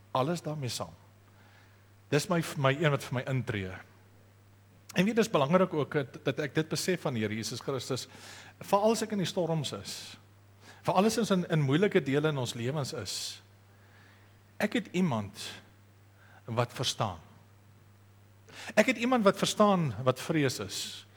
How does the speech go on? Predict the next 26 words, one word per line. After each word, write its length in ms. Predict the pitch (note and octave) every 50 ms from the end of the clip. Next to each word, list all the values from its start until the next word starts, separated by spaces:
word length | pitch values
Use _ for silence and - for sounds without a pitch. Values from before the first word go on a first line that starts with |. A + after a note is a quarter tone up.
| - - - -
Ek 120 | - F#3+ -
het 140 | G#3+ - G3+
iemand 320 | G#3+ A3+ A#3 B3 A#3+ G3
wat 140 | G3+ F3+ -
verstaan 380 | F#3 E3+ - - G3+ G#3 G#3
wat 180 | E3+ D3 B2 A#2+
benoudheid 560 | B2+ A#2 A2+ A2 A2+ C3 - - C#3 B2 -
is. 180 | A#2 G#2 - - - - - -
Ek 120 | - -
het 120 | A3 G3+ A3
iemand 260 | A#3+ A#3 C4+ B3+ G3+
wat 140 | G3 F3+ -
verstaan 420 | G3+ - - - G#3 G#3+ G#3 G3
wat 180 | E3 D#3 - - - - - -
verwerping 680 | - G3 D3+ C#3+ C3 C#3 E3+ G3+ G3+ A3 G3+ D3+ B2 A2+
is, 400 | G#2 - - - - - - - - - - - - - - - - - -
wat 160 | D3 D#3 F3
alleenheid 560 | E3+ E3 D3 C#3 C#3 F3 G3 G#3 G3+ F#3+ G3+
is. 440 | D#3 C3+ G#2+ - - - - - - - - - - - - - - - -
Ek 160 | G3 G#3 A#3
het 60 | G3+
iemand 260 | A#3+ A#3+ C#4 C#4+ C4 G#3+
wat 120 | G3+ -
verstaan 440 | - F3+ - - G3+ G#3 A3 G#3 F#3
as 120 | E3 -
ek, 100 | E3+ -